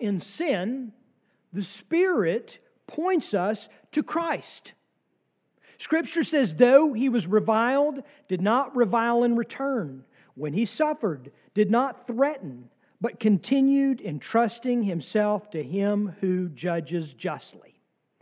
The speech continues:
And it is to him who judges justly that we make our appeal. We make our appeal even amidst persecution,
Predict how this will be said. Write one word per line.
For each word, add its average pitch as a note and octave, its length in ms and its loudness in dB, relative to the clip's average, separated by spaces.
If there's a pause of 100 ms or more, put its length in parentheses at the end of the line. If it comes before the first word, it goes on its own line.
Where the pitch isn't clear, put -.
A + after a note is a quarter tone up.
(640)
And F3+ 280 -4
it B3 200 -2
is F#3+ 760 -2 (480)
to A#3 220 4
him G#3+ 680 -2 (280)
who D#3+ 120 -6
judges D3+ 640 -8 (240)
justly E3+ 800 0 (380)
that A#3 100 0
we B3+ 160 6
make G#3 480 8
our A3+ 460 0
appeal. B3 520 -4 (840)
We E3 80 -10
make G3 260 0
our D#4 220 0
appeal A#3+ 580 2 (240)
even G#3+ 560 4 (140)
amidst G#3+ 580 4
persecution, A#3+ 1000 -4